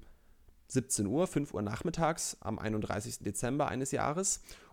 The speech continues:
und endet kurz nach Mitternacht. Und das ist das Interessante, wenn man das Buch von vorn bis hinten in einem Zug durchliest, braucht man ungefähr gut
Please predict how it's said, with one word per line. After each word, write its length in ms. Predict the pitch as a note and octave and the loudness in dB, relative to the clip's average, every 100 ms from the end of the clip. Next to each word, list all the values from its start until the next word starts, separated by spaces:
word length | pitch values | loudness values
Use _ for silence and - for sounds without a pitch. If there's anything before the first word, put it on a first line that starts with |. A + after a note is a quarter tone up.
| - | 4
und 180 | C#3+ - | 4 6
endet 400 | C#3 D3+ D3 - | 8 8 6 6
kurz 260 | C3+ B2 | 6 6
nach 200 | C3+ B2 | 4 2
Mitternacht. 580 | A2+ A#2+ A2+ F#2+ - - - - | 8 10 10 6 0 -10 -18 -8
Und 160 | G2+ A2+ | -4 -4
das 140 | - | -2
ist 180 | A#2+ - | -2 -2
das 120 | A2 | -4
Interessante, 640 | G#2+ A#2 - C3+ F3+ F#3 - - - - - | -4 0 2 2 2 0 -4 -20 -20 -20 -10
wenn 280 | G#2 A#2 | 2 4
man 140 | C#3 C#3 | 4 2
das 240 | B2 A#2 | 2 0
Buch 280 | A#2+ C#3 - | 0 0 0
von 180 | - G#2+ | -2 0
vorn 200 | B2+ C3+ | 2 4
bis 140 | A#2 | 2
hinten 240 | C#3 - G2+ | -2 -4 -4
in 140 | E2 | -2
einem 260 | C#2+ A2 A2+ | 0 -2 0
Zug 280 | - G#2+ | -2 0
durchliest, 560 | C3 F3 E3 D#3+ - - - - | 4 4 6 2 0 -4 -10 -6
braucht 380 | G2 G#2 B2 C#3 | 4 6 6 6
man 260 | B2+ B2+ - - - - | 6 4 -2 -18 -20 2
ungefähr 880 | - F3+ G3+ D#3+ - C3+ B2 B2 B2+ - | 10 12 12 10 8 8 10 8 6 -2
gut 380 | B2 A#2+ A#2 | 4 6 6